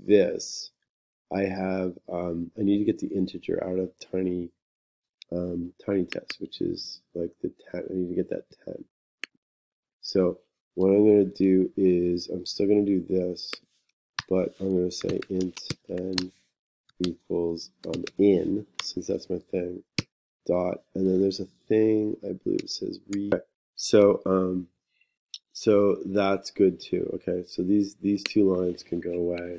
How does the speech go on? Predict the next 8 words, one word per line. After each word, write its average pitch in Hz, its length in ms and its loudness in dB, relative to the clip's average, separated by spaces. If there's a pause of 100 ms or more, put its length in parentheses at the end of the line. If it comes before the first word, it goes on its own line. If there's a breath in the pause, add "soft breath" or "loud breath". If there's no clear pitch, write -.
right 87 220 -12
here. 90 220 -10 (1600)
And 92 200 0
this - 120 -14
one - 100 -6
can - 160 -10
go - 120 -8
away, - 300 -6